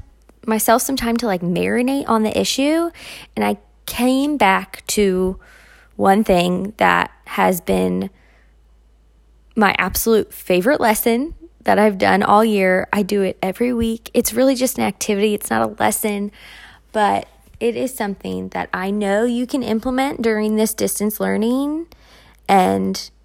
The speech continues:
it will provide you value. And it's called P D Ps, or personal development ponderings. Um, personal development ponderings are something that I came up with,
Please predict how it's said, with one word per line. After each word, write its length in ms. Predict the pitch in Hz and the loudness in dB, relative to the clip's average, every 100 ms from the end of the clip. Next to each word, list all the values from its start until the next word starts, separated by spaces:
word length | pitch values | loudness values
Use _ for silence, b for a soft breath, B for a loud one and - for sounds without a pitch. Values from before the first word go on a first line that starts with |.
| _ | _
it 160 | 190 196 | -2 -2
will 100 | 196 | -4
provide 560 | 196 180 180 180 175 | -6 -4 -4 -4 -4
you 140 | 180 175 | -6 -2
value. 760 | 175 160 - - - - 233 - _ b b b b b b b b b b b _ _ _ | -2 -2 -4 -8 -10 -8 -8 -10 _ b b b b b b b b b b b _ _ _
And 160 | 196 202 | -4 0
it's 240 | 269 - | 0 -2
called 760 | - 247 202 185 185 185 196 - _ _ - | -4 0 2 0 -2 -6 -8 -16 _ _ -16
P 260 | - 247 | -2 2
D 180 | 277 320 | 4 4
Ps, 680 | 311 294 190 160 - - - - | 4 0 0 -4 -8 -10 -10 -6
or 180 | 196 196 | 2 2
personal 680 | 190 - 294 294 294 277 269 | 2 4 4 4 0 0 0
development 760 | 247 220 196 202 202 214 202 208 | 0 2 6 4 4 -2 -2 -4
ponderings. 800 | 180 175 - - - 233 247 - B B B - | -4 -2 -4 -6 -8 -8 -8 -12 B B B -4
Um, 380 | 196 196 208 214 | -2 -2 -4 -6
personal 360 | - 294 330 277 | -2 -2 -2 -4
development 480 | 233 208 185 220 | 0 0 -2 -6
ponderings 460 | 208 202 202 202 208 | -4 -4 -4 -4 -4
are 240 | 214 208 | -4 -4
something 380 | 208 202 196 214 | -6 -8 -6 -4
that 160 | 208 - | -4 -4
I 140 | 196 | -4
came 240 | 254 302 233 | -4 -2 -4
up 160 | 226 | -2
with, 320 | 214 214 220 | -2 -2 -4